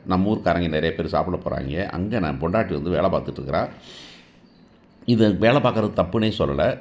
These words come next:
ஆனா இது வந்து உங்களை பொறுத்தவரை உங்க குடும்பத்தை விட ரொம்ப அவமானமா போயிரும், தப்பா போயிரும், பிரச்சனையாயிரும், உனக்கே வருத்தமா இருக்குது." அப்படிங்கிறப்ப என்ன பண்ணுவான் ஒரு புருஷன் அப்படின்னாக்கா, அப்படியே வந்து, "அண்ணே," அப்படின்னு அந்த கடைக்காரர்ட்ட சொல்லி, "அண்ணே, இந்த என் ஒய்ஃபு கொஞ்சம் பிரச்சனையாகி போயிடுச்சு,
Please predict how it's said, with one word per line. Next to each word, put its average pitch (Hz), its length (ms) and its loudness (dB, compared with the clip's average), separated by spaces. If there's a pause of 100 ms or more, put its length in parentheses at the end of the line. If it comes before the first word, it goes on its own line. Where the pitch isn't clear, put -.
ஆனா 107 200 0
இது 98 200 0
வந்து 113 300 2
உங்களை 101 280 2
பொறுத்தவரை 107 400 0
உங்க 85 100 -6
குடும்பத்தை 123 340 0
விட 90 120 2
ரொம்ப 98 340 4
அவமானமா 92 460 2
போயிரும், 87 300 -2
தப்பா 104 400 -2
போயிரும், 73 360 -4
பிரச்சனையாயிரும், 90 640 -2
உனக்கே 113 320 0
வருத்தமா 85 420 0
இருக்குது." 101 320 -6 (600)
அப்படிங்கிறப்ப 160 480 2
என்ன 151 180 4
பண்ணுவான் 113 360 2
ஒரு 95 160 -2
புருஷன் 117 400 -2
அப்படின்னாக்கா, 87 460 -2 (100)
அப்படியே - 400 -2
வந்து, 110 400 -2
"அண்ணே," 90 320 0
அப்படின்னு 85 200 -6
அந்த 80 180 -2
கடைக்காரர்ட்ட 87 380 -2
சொல்லி, 76 280 -6
"அண்ணே, 90 420 -6
இந்த 69 180 -6
என் 67 220 -4
ஒய்ஃபு 113 480 -2
கொஞ்சம் 69 360 -8
பிரச்சனையாகி 87 440 -2
போயிடுச்சு, 131 340 -6